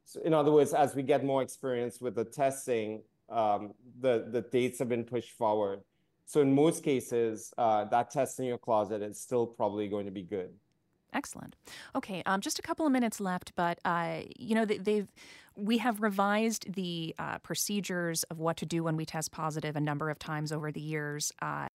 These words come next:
Speaker 2: we have a question from Mary in Seal Beach who asks, uh, she says she has, M-, Mary has covid right now and wants to know, is five days enough to quarantine with the new variant? So if you could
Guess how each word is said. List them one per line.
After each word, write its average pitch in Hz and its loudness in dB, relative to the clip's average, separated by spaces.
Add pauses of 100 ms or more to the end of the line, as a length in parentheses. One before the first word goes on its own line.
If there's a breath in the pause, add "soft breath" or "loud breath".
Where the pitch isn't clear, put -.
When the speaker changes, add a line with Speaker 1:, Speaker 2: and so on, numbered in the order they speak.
(220)
Speaker 2:
we 180 -6
have 175 -2
a 170 -6
question 175 -2
from 165 0
Mary 190 2
in 165 -2
Seal 175 -2
Beach 175 -6 (100)
who 175 -2
asks, 165 -2 (440 loud breath)
uh, 156 4 (220)
she 220 -2
says 202 0
she 233 2
has, 214 4
M-, 202 2
Mary 220 6
has 196 0
covid 226 0
right 170 0
now 165 0
and 170 0
wants 185 0
to - -2
know, 180 2
is 170 -2
five 202 2
days 190 0
enough 170 -2
to 170 -6
quarantine 175 0
with 160 -6
the 160 -4
new 233 4
variant? 131 -4
So - 0
if 165 -4
you 226 0
could 247 0